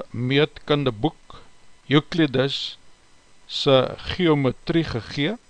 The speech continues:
Hy het dit verslind. Hy het antigodsdienstig geword en die skoolse gesag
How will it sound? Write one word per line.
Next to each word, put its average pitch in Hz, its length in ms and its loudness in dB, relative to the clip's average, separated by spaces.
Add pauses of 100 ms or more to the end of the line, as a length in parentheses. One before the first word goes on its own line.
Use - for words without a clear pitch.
(1400)
Hy 127 120 2
het 156 80 2
dit 170 160 2
verslind. - 680 -4 (2250)
Hy 151 160 6
het 226 200 4 (100)
antigodsdienstig 170 1200 0
geword 101 400 -4 (840)
en 156 260 2
die 139 120 -4
skoolse 202 640 0
gesag - 560 -2